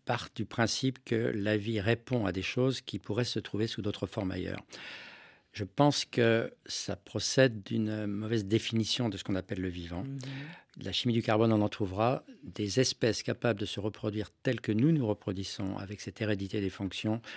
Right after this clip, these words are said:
Speaker 1: ça suppose des constructions moléculaires beaucoup trop complexes pour se reproduire à l'extérieur, simplement parce qu'il n'y a pas assez de,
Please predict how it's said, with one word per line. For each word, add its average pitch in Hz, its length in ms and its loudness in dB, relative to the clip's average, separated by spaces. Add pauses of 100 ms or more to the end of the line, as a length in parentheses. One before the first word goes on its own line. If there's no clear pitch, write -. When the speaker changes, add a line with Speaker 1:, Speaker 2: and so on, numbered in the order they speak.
(280)
Speaker 1:
ça - 160 -4
suppose 123 680 4
des 104 180 -4
constructions - 720 0
moléculaires 101 640 0
beaucoup 117 260 -4
trop 113 160 -8
complexes 107 540 -2
pour - 260 -10
se - 180 -8
reproduire 98 720 -2
à 95 80 -6
l'extérieur, 104 600 0
simplement 107 440 -2
parce - 160 -6
qu'il - 80 -10
n'y 95 60 -10
a - 40 -20
pas - 80 -6
assez 98 240 -6
de, 95 100 -8